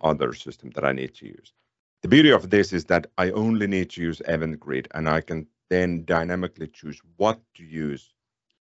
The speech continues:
for, for that capability. Alrighty, I, I think that was the last one we had. Uh, the last thing we have is the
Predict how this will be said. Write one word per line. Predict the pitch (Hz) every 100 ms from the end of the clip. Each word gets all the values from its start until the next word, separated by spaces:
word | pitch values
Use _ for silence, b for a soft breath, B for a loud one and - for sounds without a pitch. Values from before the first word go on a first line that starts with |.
| _
for, | - 73 69 64
for | - 71
that | 62 62 _
capability. | - - - 50 - _ _ _ _ _ _ _ _ _ _ _ _ _ _ _ _ _ _
Alrighty, | 147 147 104 127 85 - -
I, | 104 101
I | 95
think | - 151 -
that | 147 170
was | 156
the | 92
last | 95 120 147 127
one | 85 80 73
we | 78 71 _
had. | - 101 67 60 95 - _ _ _ _ _ 98
Uh, | 101 101 104 98
the | - 90
last | 110 143
thing | - 139
we | 107
have | 82 101 98 92 -
is | 80 - _
the | 82